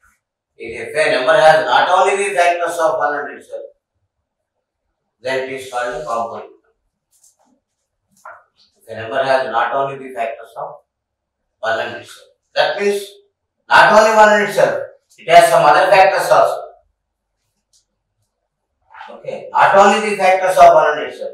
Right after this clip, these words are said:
If a number has, if a number has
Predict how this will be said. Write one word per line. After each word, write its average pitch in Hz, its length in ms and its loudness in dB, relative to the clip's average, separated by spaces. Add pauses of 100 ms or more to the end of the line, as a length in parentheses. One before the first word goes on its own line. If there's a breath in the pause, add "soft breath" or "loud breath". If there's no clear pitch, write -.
(120)
If - 340 -20
a - 140 -8
number 117 300 -4
has, - 480 0 (1500)
if - 220 -20
a - 640 -6 (2250)
number - 360 -2
has - 540 4